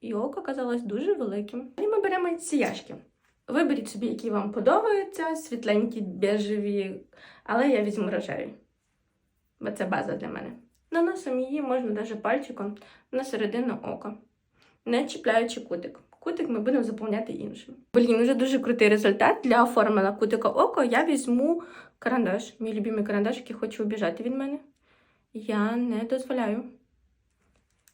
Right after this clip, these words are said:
Я візьму карандашик і промалюю кутик ока. Я ще люблю трошечки заносити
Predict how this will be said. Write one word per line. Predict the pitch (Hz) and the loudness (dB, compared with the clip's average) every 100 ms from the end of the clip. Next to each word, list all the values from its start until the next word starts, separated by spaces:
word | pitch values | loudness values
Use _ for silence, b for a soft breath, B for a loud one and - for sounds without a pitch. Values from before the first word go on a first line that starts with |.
| _ _ | _ _
Я | 254 | 2
візьму | 247 240 226 | 4 6 4
карандашик | 208 196 202 180 240 392 - - _ _ _ _ _ _ | 2 0 0 0 -2 -6 -10 -14 _ _ _ _ _ _
і | 302 | -6
промалюю | 294 269 254 226 233 302 359 - | -2 -2 0 2 2 2 0 -2
кутик | 240 240 277 - | -2 -2 -2 -2
ока. | 202 - 254 - _ _ _ _ _ _ _ _ _ _ - | -2 -2 -10 -12 _ _ _ _ _ _ _ _ _ _ -2
Я | 226 269 254 | 4 4 4
ще | - 240 | 2 0
люблю | 233 214 226 | 0 0 -2
трошечки | 214 247 339 262 - - - | 2 2 2 -2 -8 -12 -14
заносити | 226 220 214 202 233 - 240 - | -6 -2 0 2 0 -4 -8 -8